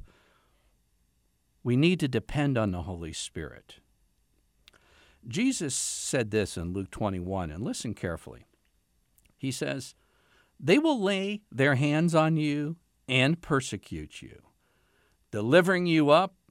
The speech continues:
to synagogues and prisons, and you will be brought before kings and governors for my name's sake.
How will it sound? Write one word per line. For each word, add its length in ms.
to 100
synagogues 760
and 120
prisons, 840
and 240
you 400
will 160
be 160
brought 540
before 440
kings 680
and 380
governors 840
for 280
my 300
name's 440
sake. 540